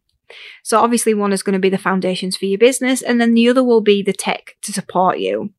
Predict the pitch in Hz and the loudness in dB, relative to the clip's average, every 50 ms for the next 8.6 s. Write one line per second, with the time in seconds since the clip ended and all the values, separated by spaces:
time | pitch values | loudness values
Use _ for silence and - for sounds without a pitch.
0 | _ - - - - - - - - _ _ _ 220 233 240 226 240 277 302 320 | _ -20 -20 -20 -20 -20 -20 -20 -20 _ _ _ -4 -4 -2 -2 -4 -4 -4 -6
1 | - - - 277 262 262 - - 240 233 226 214 214 208 208 208 202 214 202 196 | -8 -4 0 0 0 2 0 -2 0 0 0 2 4 4 4 4 2 2 0 0
2 | - - 202 190 185 175 180 185 - - - 190 196 190 - - - 208 196 190 | -2 -2 -2 0 0 0 0 0 -2 -4 0 0 0 0 0 -2 0 2 2 4
3 | 185 185 185 180 185 180 175 180 180 - - - 202 185 165 185 202 - - 339 | 2 2 2 2 2 0 0 0 -2 -4 -4 -8 -8 -6 -6 -8 -10 -4 -2 0
4 | 349 339 - 247 254 226 226 214 220 220 208 202 - - 214 214 214 220 220 214 | 0 0 -2 -4 -2 -2 -2 -2 -2 -6 -6 -6 -4 -4 -2 0 0 0 0 2
5 | 208 208 202 202 202 - - 208 196 - 214 208 196 190 190 190 190 190 - - | 2 2 2 2 0 0 0 -2 -2 -2 -2 -2 0 0 2 2 0 0 -2 -8
6 | _ - _ _ - 202 - - 202 202 190 196 196 190 175 185 _ 185 170 175 | _ -20 _ _ -6 -4 4 4 4 4 4 0 -2 -2 -4 -6 _ -2 -2 -2
7 | 175 175 175 170 - 165 156 170 175 175 175 - - 180 165 - 175 175 175 170 | -2 -4 -6 -6 -4 -4 -4 -2 -4 -6 -8 -6 -8 -6 -4 -4 -6 -6 -4 -6
8 | 160 156 160 170 170 190 - 165 - - 196 185 | -6 -2 -2 -2 -2 -2 -6 -8 -8 -10 -12 -12